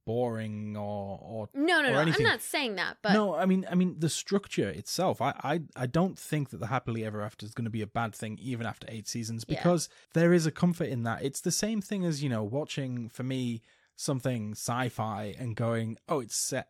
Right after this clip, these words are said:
Speaker 1: on a spaceship." Like, knowing that there's a spaceship, it's in space, that's one of the things I
Speaker 2: <laughs>
Speaker 1: like. I don't know, it's just,
Speaker 2: You're
Speaker 1: it's
Speaker 2: a simple man.
Speaker 1: Yeah.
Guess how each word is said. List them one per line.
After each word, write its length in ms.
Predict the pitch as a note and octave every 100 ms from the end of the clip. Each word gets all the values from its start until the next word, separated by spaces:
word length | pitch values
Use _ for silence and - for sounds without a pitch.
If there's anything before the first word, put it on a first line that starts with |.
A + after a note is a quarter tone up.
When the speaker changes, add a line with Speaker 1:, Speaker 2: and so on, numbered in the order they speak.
| -
Speaker 1:
on 160 | B2
a 40 | G#2+
spaceship." 580 | - D3+ B2+ - F#2+ G#2+
Like, 240 | A#2+ -
knowing 560 | D#3 D3 D#3+ F3+ F#3 F3
that 140 | E3+
there's 180 | D3 C#3
a 80 | C3
spaceship, 560 | - C#3 B2+ - A#2
it's 160 | A2+ -
in 140 | A#2
space, 400 | - - A2+ G#2+
that's 260 | - D3+ -
one 180 | F3 F3
of 60 |
the 100 | F#3
things 280 | F#3 A3 G#3+
I 80 | B3
Speaker 2:
<laughs> 0 |
Speaker 1:
like. 460 | B3 C4+ C#4 C3 -
I 100 | G#3+
don't 220 | B3+ B3+
know, 220 | C4 G3+
it's 200 | D3 -
just, 180 | G#3 F#4
Speaker 2:
You're 100 | F#4+
Speaker 1:
it's 100 | D4+
Speaker 2:
a 20 |
simple 340 | - A3+ G#3
man. 380 | G3+ F3+ E3 E3+ E3+
Speaker 1:
Yeah. 440 | E3 B2+ - -